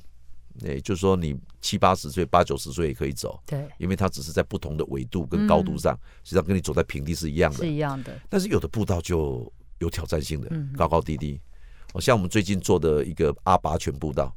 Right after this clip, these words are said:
Speaker 2: 阿拔泉。
Speaker 1: 对，对，对，对，它在独立山旁边。
Speaker 2: 哦。
Speaker 1: 阿拔泉步道它是坐在零线上。
Speaker 2: 嗯。
Speaker 1: 所以一条，一个山的零线啊，实际上就是比较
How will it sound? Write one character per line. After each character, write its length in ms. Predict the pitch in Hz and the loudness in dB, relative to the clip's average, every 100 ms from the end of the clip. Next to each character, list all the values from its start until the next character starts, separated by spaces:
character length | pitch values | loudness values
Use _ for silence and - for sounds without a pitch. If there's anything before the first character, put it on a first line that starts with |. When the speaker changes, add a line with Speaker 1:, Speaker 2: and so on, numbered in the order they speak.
| - | -2
Speaker 2:
阿 180 | 170 190 | 2 4
拔 220 | 147 139 | 4 0
泉。 200 | - 127 | -6 -2
Speaker 1:
对， 120 | 101 | -2
对， 160 | 80 78 | -2 -4
对， 160 | - 78 | -6 -8
对， 160 | - - | -8 -2
它 120 | 127 | 2
在 140 | 170 | 2
独 140 | - 92 | 2 0
立 100 | 90 | 4
山 140 | 92 | 4
旁 200 | 82 69 | 4 -4
边。 160 | 120 - - | -4 -6 -2
Speaker 2:
哦。 300 | 185 208 214 - - - - | 0 0 -2 -10 -18 -18 6
Speaker 1:
阿 100 | 170 | 8
拔 120 | 190 | 8
泉 160 | - 120 | 6 0
步 120 | 131 | 6
道 140 | 120 | 8
它 160 | 113 107 | 8 4
是 160 | 104 | 0
坐 240 | 85 - 95 | 0 4 6
在 140 | 87 | 6
零 340 | 69 73 62 82 | 4 -2 -2 0
线 260 | - 73 | 2 2
上。 200 | 64 69 - - | 0 -6 -6 0
Speaker 2:
嗯。 460 | 240 240 220 180 143 | 4 6 4 2 0
Speaker 1:
所 100 | 151 | 0
以 60 | |
一 100 | 202 | 0
条， 220 | - - - | 4 4 4
一 40 | |
个 100 | 175 | 2
山 240 | 165 170 175 | 4 4 4
的 80 | 147 | 4
零 220 | 90 85 | 4 0
线 280 | 92 123 71 | 2 2 2
啊， 100 | 53 | -4
实 80 | - | -6
际 80 | 92 | -2
上 120 | 101 | 0
就 80 | 90 | 0
是 120 | 85 | -2
比 80 | |
较 100 | 76 | 2